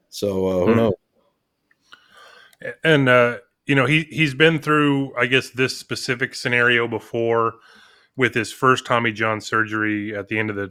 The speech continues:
Speaker 2: twenty eighteen season. And then he, so he was just, just a hitter in twenty nineteen. It, I'm, I'm saying this, it's funny because, you know, saying he's just a hitter, I know maybe tw-, twenty nineteen he wasn't where he's at now, but he's,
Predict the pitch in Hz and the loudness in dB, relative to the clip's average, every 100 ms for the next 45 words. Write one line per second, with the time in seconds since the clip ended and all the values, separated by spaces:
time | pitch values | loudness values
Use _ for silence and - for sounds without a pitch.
0 | - - 104 101 104 - 120 107 - 104 | -10 -6 -4 -4 -6 -2 -2 -2 -4 -4
1 | 98 101 101 - - _ - 110 104 110 | -4 -6 -6 -12 -20 _ -8 -4 -4 -4
2 | - 110 107 104 95 - 120 104 _ 110 | -4 -2 -2 -2 -6 -2 -2 -2 _ -10
3 | 117 135 - 110 120 107 98 - _ _ | -2 -2 -2 -4 -2 -2 -6 -10 _ _
4 | _ _ 123 107 - 117 110 107 - 123 | _ _ -12 -8 -4 -2 -2 -6 -4 -6
5 | 127 127 _ - 127 135 131 135 - 156 | -6 -14 _ -4 -2 -2 -6 -10 -4 -4
6 | 135 131 123 - 123 120 110 104 101 95 | -4 -8 -20 -6 -6 -4 -8 -8 -10 -10
7 | - _ _ _ _ _ 131 110 104 - | -18 _ _ _ _ _ -8 -6 -6 0
8 | 139 127 120 104 98 95 120 117 113 104 | 0 0 -8 -12 -14 -6 -4 -4 -8 -4
9 | 117 110 98 95 _ 127 131 123 131 123 | -4 -4 -6 -10 _ -14 -4 0 0 -2
10 | 123 131 139 139 - 143 - 143 135 120 | -6 -2 -2 -2 -10 -18 -10 -2 -2 -2
11 | 117 127 120 117 107 104 113 113 104 117 | -4 -8 -6 -8 -4 -6 -4 -8 -10 -6
12 | 120 113 110 110 104 107 104 107 110 - | -4 -4 -2 -2 -2 -6 -4 -2 -4 -8
13 | _ - _ _ _ - 123 139 131 - | _ -20 _ _ _ -6 -2 -2 -4 -16